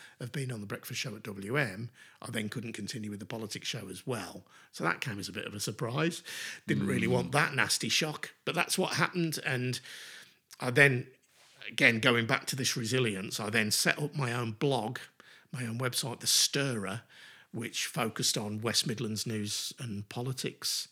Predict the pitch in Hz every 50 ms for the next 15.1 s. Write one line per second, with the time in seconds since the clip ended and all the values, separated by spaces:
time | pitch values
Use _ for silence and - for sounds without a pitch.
0 | - - - - - - - - - - - - - 123 117 117 113 110 113 113
1 | 113 110 - _ - - - - - _ - - - - - - 147 123 - -
2 | - - - - - - 139 117 135 123 131 135 131 139 135 135 131 135 - -
3 | 151 - - - - - 175 139 131 127 123 - - _ _ _ _ _ _ _
4 | _ - 151 139 123 127 139 151 147 131 127 123 113 104 - 139 - - - 104
5 | - - - 107 104 101 101 98 101 - 110 95 - 107 104 110 117 120 117 113
6 | 113 107 110 104 - - - - - - 151 139 123 120 120 117 113 113 98 104
7 | 101 92 90 95 90 90 - - - - - - 160 175 160 156 160 - 190 151
8 | 127 107 - - - - 120 - - 117 - - 82 85 85 - - - - -
9 | - 110 101 90 87 90 87 98 104 95 85 - - - - - - - - -
10 | - - - - - - - 135 110 110 113 110 104 107 117 110 101 - 120 101
11 | 101 107 104 101 98 - - 120 101 95 107 - - 107 104 - - 139 131 127
12 | 120 - 120 104 104 - - - - - - - 98 95 98 101 90 90 87 85
13 | 87 - - 117 110 110 117 110 104 - - 127 123 - - - 113 110 110 -
14 | - - 104 - - 113 101 101 - 104 101 98 95 95 - 139 120 117 127 131
15 | 127